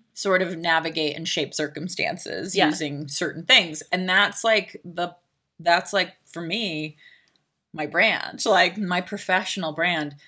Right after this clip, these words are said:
Speaker 1: is very carefully curated
Speaker 2: Yeah.
Speaker 1: and I make very specific decisions. So I'm excited to talk about those. <laughs> Um,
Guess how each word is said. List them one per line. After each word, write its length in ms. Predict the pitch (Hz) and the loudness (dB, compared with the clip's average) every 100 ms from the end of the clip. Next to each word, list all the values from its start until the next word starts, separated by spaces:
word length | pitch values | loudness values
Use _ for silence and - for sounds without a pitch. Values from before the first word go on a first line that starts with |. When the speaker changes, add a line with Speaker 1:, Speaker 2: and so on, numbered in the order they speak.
| - _ - | -20 _ -10
Speaker 1:
is 120 | 165 | 0
very 240 | 170 190 190 | 8 8 8
carefully 460 | 185 175 170 143 | 2 0 0 -6
curated 760 | 147 190 165 - - 208 247 - | 0 2 4 0 -4 -4 -6 -6
Speaker 2:
Yeah. 160 | 190 170 | -8 -4
Speaker 1:
and 100 | 170 | -4
I 60 | |
make 180 | 165 160 | -4 -4
very 240 | 175 180 180 | 4 4 4
specific 400 | 180 175 156 147 | -2 -8 -8 -10
decisions. 560 | 151 170 156 151 151 - - - | -8 -6 -6 -8 -10 -14 -20 -20
So 140 | - 202 | -2 2
I'm 80 | 196 | 2
excited 400 | - 226 220 185 | 4 4 4 0
to 60 | |
talk 300 | 185 185 175 | 0 2 2
about 340 | 156 143 131 - | 0 -2 -2 -4
those. 440 | 87 110 220 320 392 339 311 - 698 - - | -6 -2 -2 0 -2 -4 -6 -6 -8 -10 2
<laughs> 100 | 403 494 - 480 494 453 403 285 - - | 4 4 2 0 0 0 -2 -4 -8 4
Um, 720 | 208 180 170 156 156 202 190 | 6 8 6 4 -2 -8 -8